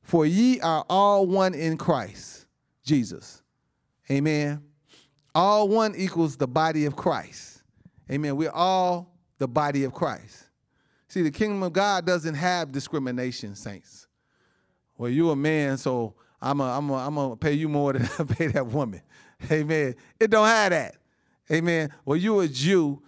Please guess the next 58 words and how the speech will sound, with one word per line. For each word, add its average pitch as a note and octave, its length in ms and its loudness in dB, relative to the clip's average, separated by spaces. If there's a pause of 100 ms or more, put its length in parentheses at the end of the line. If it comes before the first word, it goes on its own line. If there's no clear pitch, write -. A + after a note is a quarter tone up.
(160)
and C#3+ 100 2
you F#3+ 180 4
a E3 40 2
Greek, D#3 340 0
so C#3+ 220 0
I'm D#3+ 160 -2
a, D3+ 60 0
I'm D3+ 240 -2
a D3 60 0
do, D3 420 0
I'm D3+ 160 -4
gonna D#3 60 -2
do D3 200 2
this D#3+ 220 0
for D3+ 160 -2
you." C#3+ 380 0 (440)
It E3+ 140 2
don't D3+ 180 2
do D3 140 2
that. A2 240 -4
That's F3+ 160 2
what F#3 100 0
the C#4+ 80 -2
scripture E3+ 320 -4
is B2+ 100 -8
saying. G2+ 320 -8 (480)
Amen. D3+ 200 -2
"There's E3+ 240 2
neither E3+ 240 0
Jew G3 280 2
nor A3 240 4
Greek, F#3+ 380 0 (260)
bond A3+ 420 2
nor A3 140 4
free." G#3 220 0
Well, D3 160 2
you, A#3+ 240 2 (200)
you A#3 180 2
all G3 240 4
bound F#3 480 2
up E3 360 2 (300)
and D#3 140 0
you C4+ 160 4
free, G#3 400 2
so F3 280 0
I'm F3 120 0
gonna D#3+ 120 0
take E3 220 -2
care F#3 280 2
of D3+ 60 0
you. C#3+ 160 2
I'm E3 100 -2
gonna D#3+ 100 0
do, D#3 320 0 (360)
it F#3+ 80 0
doesn't G3 260 0
have G3+ 320 0
that. C#3 240 -4